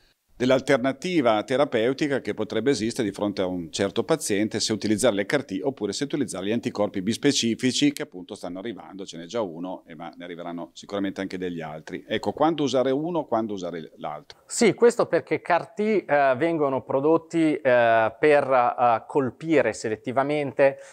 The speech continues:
Speaker 2: eh, una molecola di superficie che è il C D diciannove, che è una molecola caratteristica delle leucemie acute linfoblastiche, e anche i bispecifici attualmente presenti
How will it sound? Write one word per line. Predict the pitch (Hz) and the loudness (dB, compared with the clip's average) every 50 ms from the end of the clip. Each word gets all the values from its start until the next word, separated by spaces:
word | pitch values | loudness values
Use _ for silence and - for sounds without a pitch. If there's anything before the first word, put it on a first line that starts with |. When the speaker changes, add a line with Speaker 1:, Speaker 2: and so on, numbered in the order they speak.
| - _ | -18 _
Speaker 2:
eh, | - 120 123 120 117 - | 0 2 4 4 4 2
una | 190 147 139 139 139 135 123 120 120 | 0 -4 -2 2 2 4 6 6 4
molecola | 110 123 120 127 151 175 170 - 139 120 | 2 2 2 4 2 4 4 4 2 2
di | 117 113 | 2 0
superficie | - 139 113 - 147 - - 143 120 - 127 | -6 -6 -2 -2 -2 -2 -2 -6 -4 -4 -4
che | - - 127 123 | 0 2 4 4
è | |
il | 120 113 | 4 2
C | 110 - - | -2 -6 -6
D | 120 113 131 | -4 -4 -2
diciannove, | 117 117 - - 120 107 104 104 92 90 82 92 95 | -2 -4 -2 -2 -2 -2 0 0 0 0 0 -2 -6
che | - - | -4 -4
è | 113 | -2
una | 117 117 | -2 -2
molecola | 117 120 123 139 135 - - 120 123 - | -2 0 0 0 2 4 2 2 2 2
caratteristica | - 127 120 123 123 - 143 135 135 120 - - 120 - 131 | 0 0 0 0 0 -2 -2 -2 0 -4 -6 -8 -2 -2 0
delle | 117 117 110 110 | 0 0 -2 0
leucemie | 107 110 101 - - 113 113 113 113 | -2 -2 -4 -4 -10 -10 -6 -4 -4
acute | 104 - 117 101 - 107 | -4 -6 -10 -6 -6 -6
linfoblastiche, | 104 101 98 - 110 101 98 92 82 87 - - - - - 110 101 - - - - - _ | -6 -6 -6 -8 -6 0 0 0 0 0 -4 -10 -12 -4 -4 -4 -4 -4 -12 -20 -20 -16 _
e | - 139 | 0 2
anche | 160 190 214 - - | 2 2 2 2 2
i | 160 | 2
bispecifici | 139 143 135 - - - 120 - - 208 170 - - 113 - - 113 | 2 2 -4 -2 -4 -4 -4 0 -2 -2 -2 -2 -6 -8 -4 0 0
attualmente | 104 - - 110 101 113 135 127 - - | -2 0 0 0 0 2 0 -2 -2 -4
presenti | - - 160 165 160 156 139 123 117 117 113 - 156 147 | -2 0 0 0 2 2 2 2 0 0 -2 -2 -2 -2